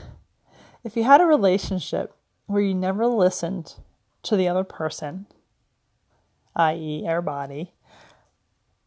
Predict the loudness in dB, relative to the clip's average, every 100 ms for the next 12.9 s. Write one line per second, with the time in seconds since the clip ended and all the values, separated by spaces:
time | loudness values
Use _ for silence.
0 | _ -12 -6 -4 -2 -2 -4 -8 _ _
1 | -16 -2 -2 -2 -2 -2 -4 -4 0 -2
2 | 0 2 2 0 -4 -8 -4 -2 0 0
3 | 0 -6 -8 -14 _ _ _ -20 -16 -14
4 | -14 -14 -16 _ -6 -6 0 0 2 0
5 | 4 2 4 2 2 0 -2 -4 -2 -2
6 | -4 -6 -2 0 0 -6 -16 -16 -16 -10
7 | -6 -2 0 0 -2 -8 _ _ _ _
8 | _ _ _ _ -20 -20 -14 0 4 6
9 | 4 2 -2 -6 -12 -8 0 2 2 -2
10 | 0 0 -2 -10 _ _ _ _ _ _
11 | _ 2 4 4 4 0 2 -2 2 2
12 | 0 -4 -6 -4 0 0 -2 -8